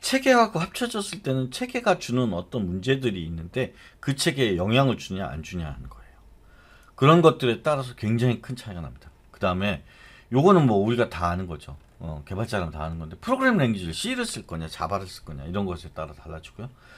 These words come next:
프로그램 스타일이 어떻게 달라질 것이냐, 그리고 프로그램을 어떻게 테스팅하고 밸리데이션 체크를 어떻게 할 것이냐. 밸리데이션은 프로그램의 어떤 형식이나 이런 것에 맞춰서 잘 짰는지, 이걸 밸리데이션이라고 그래요.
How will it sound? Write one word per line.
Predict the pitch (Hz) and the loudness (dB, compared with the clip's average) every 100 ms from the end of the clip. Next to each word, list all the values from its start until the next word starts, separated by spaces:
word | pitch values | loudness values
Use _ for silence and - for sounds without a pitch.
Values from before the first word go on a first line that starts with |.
| - | -20
프로그램 | - 190 185 151 | 0 4 6 4
스타일이 | - - 175 123 | 0 2 4 4
어떻게 | 87 - 101 | -2 -4 -10
달라질 | 82 80 73 - | -6 -6 -8 -12
것이냐, | - 80 - 69 - - _ - | -16 -18 -16 -18 -20 -20 _ -8
그리고 | 98 104 131 - - - - - | -6 0 0 0 -10 -20 -20 -4
프로그램을 | 214 226 226 226 190 170 | 0 2 4 6 8 6
어떻게 | 85 135 247 - 214 208 | 6 4 4 2 -2 -4
테스팅하고 | 208 170 - 151 131 117 131 | -2 -4 -2 0 0 0 -4
밸리데이션 | - 110 143 165 151 147 | 0 0 2 2 2 0
체크를 | 131 131 - 113 | 0 -4 -6 -6
어떻게 | 85 - 135 | -8 -6 -6
할 | 123 | -6
것이냐. | 92 85 - - | -8 -12 -16 -8
밸리데이션은 | 87 120 135 127 117 92 107 98 - - - - - - - | -2 0 4 2 2 -2 -2 -2 -6 -18 -20 -20 -20 -20 -2
프로그램의 | 196 196 196 175 147 | 0 2 4 2 2
어떤 | 90 - 127 120 117 | 0 0 0 -2 -4
형식이나 | 147 233 233 214 156 123 | -4 -2 -2 -2 0 2
이런 | 101 110 | 2 0
것에 | 110 104 | -2 -2
맞춰서 | 87 - - 113 107 | -4 -4 -4 -4 -4
잘 | - 87 98 | -4 -4 0
짰는지, | 151 160 170 139 - 73 - - | 0 2 0 -2 -6 -12 -14 -12
이걸 | 98 95 | -6 -4
밸리데이션이라고 | 92 101 101 95 90 78 67 65 | -2 -2 0 -2 -4 -10 -10 -14
그래요. | - | -20